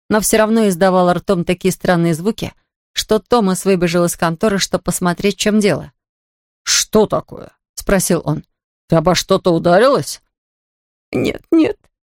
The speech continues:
стонала жена судьи. «Это я смеюсь, а я не должна смеяться, чтобы не мешать себе, вот и всё». «Может, нужно что-нибудь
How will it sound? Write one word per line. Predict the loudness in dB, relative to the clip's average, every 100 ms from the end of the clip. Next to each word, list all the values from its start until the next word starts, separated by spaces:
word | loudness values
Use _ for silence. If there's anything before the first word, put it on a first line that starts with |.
| -8
стонала | -2 0 2 0
жена | 0 0 0
судьи. | 0 -2 -2 -4 -6 _ _ _ -2
«Это | 0 2
я | 2 2
смеюсь, | 2 -4 -4 -2 -4 -2
а | -2
я | 0 0
не | 2
должна | 0 0 -2 -4
смеяться, | -2 2 2 2 -2
чтобы | -2 -2 0
не | 2
мешать | 4 2 0 -2
себе, | -4 0 2
вот | 0 0
и | -2
всё». | -2 -2 -2 -2 _ _ _ _ _ _ _ _ _ _ _
«Может, | 2 2 2 0
нужно | 0 0 -2
что-нибудь | -4 -2 0 2 0 -4